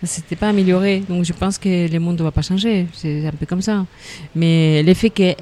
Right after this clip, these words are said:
ait existé et qu'elle ait plus planté ses regards, euh, sur nous,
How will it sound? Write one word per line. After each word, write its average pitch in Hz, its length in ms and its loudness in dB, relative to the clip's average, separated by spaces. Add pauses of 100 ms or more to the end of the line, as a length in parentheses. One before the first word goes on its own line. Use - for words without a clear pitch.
(160)
ait 180 920 2
existé 233 720 0
et 185 80 4
qu'elle 165 260 0
ait 156 200 2
plus 185 400 0
planté 165 400 0
ses 165 160 -2
regards, 156 640 -2
euh, 147 80 0
sur 170 220 -6
nous, 240 240 0